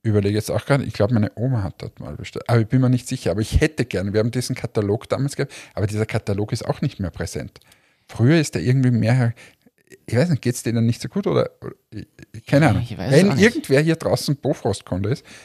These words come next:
Speaker 1: lasst uns das mal wissen. Aber es stimmt, eigentlich müssten die doch jetzt total, die haben die Logistik und so weiter und so Lieferandos dieser Welt müssten sagen, ja, wie geil ist denn das?
Speaker 2: Ja, vor allem, sie können ja kontaktlos zustellen und liefern. Und also diese, das ist ja ein Wahnsinn eigentlich. Und für Bofrost wäre es ja dann ein leichtes gewesen, warum machen die das nicht weg von Tiefkühl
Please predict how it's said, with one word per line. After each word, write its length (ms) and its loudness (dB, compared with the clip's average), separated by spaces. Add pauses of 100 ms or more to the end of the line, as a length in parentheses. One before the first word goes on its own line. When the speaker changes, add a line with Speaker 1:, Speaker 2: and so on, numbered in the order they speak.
(160)
Speaker 1:
lasst 300 0
uns 160 -4
das 180 -4
mal 180 0
wissen. 220 -6
Aber 140 -2
es 80 0
stimmt, 340 2
eigentlich 320 2
müssten 300 0 (140)
die 140 0
doch 160 2
jetzt 260 -2
total, 300 2 (240)
die 60 4
haben 100 4
die 80 2
Logistik 480 -2
und 100 -2
so 100 -6
weiter 260 2
und 80 2
so 80 2
Lieferandos 880 2
dieser 260 0
Welt 240 2
müssten 240 -4
sagen, 200 2
ja, 80 0
wie 80 0
geil 200 -2
ist 60 -2
denn 80 -6
das? 260 -8
Speaker 2:
Ja, 80 -8
vor 100 0
allem, 120 -2
sie 120 -4
können 220 2
ja 160 4
kontaktlos 680 -2
zustellen 560 0
und 180 -4
liefern. 340 0
Und 80 0
also 160 0
diese, 220 0 (340)
das 140 -6
ist 140 -4
ja 140 2
ein 180 -2
Wahnsinn 360 0
eigentlich. 460 -6
Und 320 6
für 180 2
Bofrost 480 4
wäre 120 4
es 60 -2
ja 80 2
dann 240 2
ein 100 4
leichtes 480 0
gewesen, 380 0
warum 240 2
machen 260 2
die 80 2
das 120 0
nicht 200 -2
weg 180 -2
von 260 -2
Tiefkühl 680 0